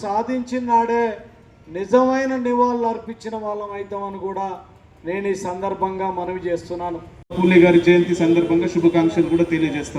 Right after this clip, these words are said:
Speaker 2: ఉన్నాను. ఈరోజు చాలా సంతోషం అనిపిస్తూ ఉంది, ఎందుకంటే నా ముందు మాట్లాడిన వాళ్ళు ప్రతి ఒక్కరూ వారంతు మహాత్మా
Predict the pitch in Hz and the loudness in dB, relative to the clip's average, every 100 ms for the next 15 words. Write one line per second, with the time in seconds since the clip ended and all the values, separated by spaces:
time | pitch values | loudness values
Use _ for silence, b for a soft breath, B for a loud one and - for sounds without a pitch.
0 | 135 123 117 - - - - - - - | -6 -6 -10 -14 -16 -16 -18 -20 -20 -20
1 | - - - - - - - 196 220 220 | -20 -20 -20 -20 -20 -20 0 2 4 2
2 | 208 202 196 190 208 233 233 214 202 214 | 0 -2 -2 -4 0 2 2 2 0 -2
3 | - 196 175 156 160 196 208 196 190 208 | 0 0 0 -2 -4 -4 -2 -2 -4 -8
4 | - - - - - - - - - - | -12 -20 -20 -20 -20 -20 -20 -20 -20 -20
5 | - - - 165 175 214 240 208 202 214 | -20 -20 -6 -4 0 0 2 2 0 0
6 | 220 214 214 214 190 185 - 233 220 208 | 0 0 -2 -4 -6 -8 -6 0 2 2
7 | 233 233 233 - - - - - - - | 0 -2 -4 -14 -20 -20 -20 -20 -20 -20
8 | - - - - - - - 175 202 208 | -20 -20 -20 -20 -20 -10 0 0 0 -4
9 | 208 226 226 - - - - - - - | -4 -6 -8 -14 -20 -20 -20 -20 -20 -20
10 | - - - - - - - - - - | -20 -20 -20 -20 -20 -20 -20 -20 -20 -20
11 | - - 156 180 - | -20 -16 -2 0 0